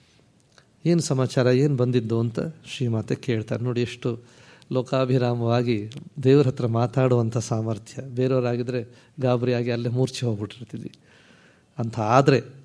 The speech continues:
"ಏನು ಸಮಾಚಾರ?" ಅಂತ ಶ್ರೀಮಾತೆ ಕೇಳ್ತಾರೆ. ಆಗ ಕಾಳಿ ಹೇಳ್ತಾಳೆ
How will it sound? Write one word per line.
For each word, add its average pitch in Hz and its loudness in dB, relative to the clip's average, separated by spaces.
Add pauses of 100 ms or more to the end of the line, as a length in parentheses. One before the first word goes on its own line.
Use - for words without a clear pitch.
(2000)
"ಏನು 170 4
ಸಮಾಚಾರ?" 135 0 (720)
ಅಂತ 113 -4 (460)
ಶ್ರೀಮಾತೆ 120 -4
ಕೇಳ್ತಾರೆ. 113 -10 (920)
ಆಗ 131 0
ಕಾಳಿ 131 0
ಹೇಳ್ತಾಳೆ 113 -4